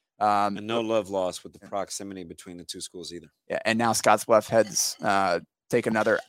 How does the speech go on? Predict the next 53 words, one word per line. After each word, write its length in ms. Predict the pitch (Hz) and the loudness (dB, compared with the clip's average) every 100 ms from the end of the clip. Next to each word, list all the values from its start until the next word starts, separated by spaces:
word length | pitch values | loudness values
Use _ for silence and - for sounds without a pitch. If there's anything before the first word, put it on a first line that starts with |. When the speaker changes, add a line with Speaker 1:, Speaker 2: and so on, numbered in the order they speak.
| - - | -16 -8
Speaker 1:
take 180 | 113 110 | -2 0
on 160 | 101 | 0
Frederick, 380 | - 113 107 107 | 2 2 2 -2
another 220 | 104 104 | -2 0
out-of-state 520 | - 107 95 139 127 - | 2 0 0 -2 -4 -8
team. 240 | 98 - - | -16 -16 -8
So, 440 | - 104 90 92 _ _ _ | 2 2 2 -6 _ _ _
uh, 160 | 120 110 | 0 2
we'll 140 | 131 143 | 4 2
see 200 | 156 127 | 0 0
kinda 200 | 127 117 | -2 0
once 180 | 113 | -2
they 120 | 120 117 | -2 -2
cycle 340 | - 113 107 | -2 -2 -2
back 240 | 107 101 - | -2 -2 -4
to 60 | |
playing 400 | - 113 104 98 _ | -8 -6 -6 -10 _
Class 300 | - 107 92 | -2 -2 -2
B 200 | - 90 | -8 -12
Nebraska 480 | 98 92 95 95 110 | -10 -4 -2 -2 -6
teams 360 | - 110 107 131 | -8 -8 -8 -8
where, 180 | 101 - | -8 -6
where 200 | 113 107 | -4 -4
they're 160 | 98 | -2
at. 260 | 92 104 - _ _ _ - | 0 0 -2 _ _ _ -6
Um, 440 | 98 98 95 98 - | -4 -2 -4 -6 0
but 280 | 113 107 - | 2 2 0
yeah, 260 | 117 120 - | 0 0 -2
one 220 | 110 107 | -8 -6
and 100 | 110 | -4
one 160 | 113 113 | -4 -4
start 460 | - - 107 107 - | -8 -2 0 0 -2
for 260 | 107 98 | -6 -6
Scotts 300 | - 101 98 | -2 -2 -2
Bluff, 200 | 110 104 | -4 -4
which 160 | 107 - | -8 -4
allowed 380 | 98 98 104 90 | -2 0 -2 -2
Bennington 460 | 107 107 - 107 | -4 -4 -8 -6
to, 180 | 104 98 - | -2 -4 -4
to 80 | - | -10
rise 280 | 110 95 104 | -4 -4 -4
back 260 | - 98 107 | -4 -2 -4
up 120 | - | -6
to 60 | 107 | -8
number 220 | 107 101 | -6 -4
one 240 | 104 110 | -4 -4
there. 240 | 110 120 117 _ _ _ - | -2 -2 -4 _ _ _ -6
They 160 | 95 | -6
<laughs> 100 | - | -6
thirty-eight 460 | 107 - 127 107 104 | -8 -4 -2 -2 -4
nothing, 460 | 107 - 101 101 101 | -6 -4 -6 -6 -6
uh, 320 | 92 95 - | -4 -4 -4
shutout, 440 | - 95 101 101 | -2 0 0 -2